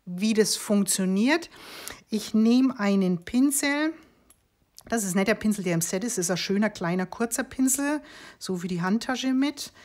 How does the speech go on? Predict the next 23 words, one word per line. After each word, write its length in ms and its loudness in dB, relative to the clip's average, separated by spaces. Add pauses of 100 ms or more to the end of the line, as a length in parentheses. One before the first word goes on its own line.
(260)
Ähm, 160 0
ich 120 -6
benutze 340 2
immer 80 4
meine 340 0
alten, 400 4
abgehalfterten 960 -2
Pinsel. 500 0 (720)
Und 140 2
jetzt, 320 4
wenn 160 4
ihr 160 2
schaut, 360 4
ich 140 -4
gehe 160 -2
dann 180 4
hin 360 4 (1000)
und 500 2 (1500)
streife 580 0
die 100 -6
Farbe 400 0
hier 340 -2
ab. 320 -2